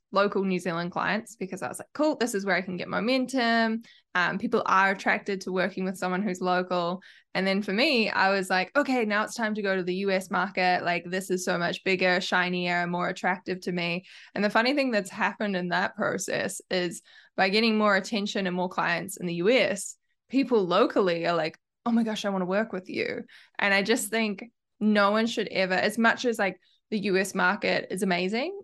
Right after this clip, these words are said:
I don't think anyone should underestimate the local market and the local businesses around them.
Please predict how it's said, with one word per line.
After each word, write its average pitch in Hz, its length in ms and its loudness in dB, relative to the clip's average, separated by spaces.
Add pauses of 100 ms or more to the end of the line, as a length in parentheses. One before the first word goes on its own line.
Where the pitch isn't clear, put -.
I 196 100 2
don't 196 180 2
think 208 200 0
anyone 190 280 0
should 202 220 -4
underestimate 185 1000 -2
the 190 80 2
local 185 340 0
market - 460 -4
and 185 100 -2
the 185 60 2
local 185 340 0
businesses 185 640 -6
around 160 400 -2
them. 262 220 -2